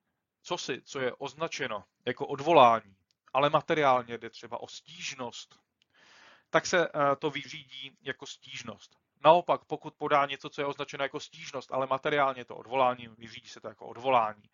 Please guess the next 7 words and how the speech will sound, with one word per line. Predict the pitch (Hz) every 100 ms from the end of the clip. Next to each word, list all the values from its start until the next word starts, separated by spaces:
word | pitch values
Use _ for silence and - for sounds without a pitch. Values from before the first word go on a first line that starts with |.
| _ - _
V | _
tomto | 165 175 170
směru | - 143 143 143
daňový | 135 127 135 131
řád | 123 117 113 - _
není | 123 120 113 - _
ničím | 113 - 110 104